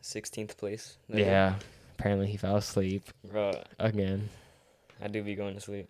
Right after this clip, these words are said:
Speaker 1: I swear, something's
Speaker 2: Yeah.
Speaker 1: wrong with me.
Speaker 2: Um, but yeah, it was a good, good race. After the race, we had some dinner, you know. Definitely had a good time after. What did we get? Oh, you put me on to that,
Speaker 1: I
Speaker 2: that
Speaker 1: put me
Speaker 2: stuff
Speaker 1: onto,
Speaker 2: at
Speaker 1: I put you onto the
Speaker 2: Yes.
Speaker 1: barbecue, the smokehouse barbecue
Speaker 2: No,
Speaker 1: chicken
Speaker 2: I was already
Speaker 1: sandwich from
Speaker 2: on that.
Speaker 1: Panera.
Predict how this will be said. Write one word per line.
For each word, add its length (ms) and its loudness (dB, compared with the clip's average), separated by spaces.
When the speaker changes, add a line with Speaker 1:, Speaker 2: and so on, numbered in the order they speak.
Speaker 1:
I 40 -14
swear, 280 -2
something's 300 -2
Speaker 2:
Yeah. 40 -2
Speaker 1:
wrong 140 -4
with 80 -6
me. 160 -8
Speaker 2:
Um, 520 -2
but 100 -4
yeah, 160 6
it 40 6
was 120 0
a 40 -6
good, 320 -4
good 140 4
race. 540 4
After 220 2
the 100 2
race, 460 2
we 80 -2
had 160 4
some 140 -2
dinner, 340 -2
you 140 -4
know. 260 -6
Definitely 240 0
had 100 2
a 20 -6
good 120 2
time 280 0
after. 580 0
What 120 -6
did 120 -4
we 80 -6
get? 340 -8
Oh, 60 0
you 140 2
put 140 0
me 80 0
on 200 2
to 140 0
that, 240 2
Speaker 1:
I 40 -10
Speaker 2:
that 120 -2
Speaker 1:
put 100 2
me 60 2
Speaker 2:
stuff 180 4
Speaker 1:
onto, 180 2
Speaker 2:
at 220 2
Speaker 1:
I 40 -6
put 180 0
you 320 -2
onto 300 -6
the 80 -2
Speaker 2:
Yes. 80 -4
Speaker 1:
barbecue, 500 -4
the 60 -12
smokehouse 420 -4
barbecue 340 -6
Speaker 2:
No, 40 -12
Speaker 1:
chicken 100 -6
Speaker 2:
I 80 4
was 120 2
already 220 2
Speaker 1:
sandwich 180 0
from 80 -4
Speaker 2:
on 60 -6
that. 120 -6
Speaker 1:
Panera. 60 -12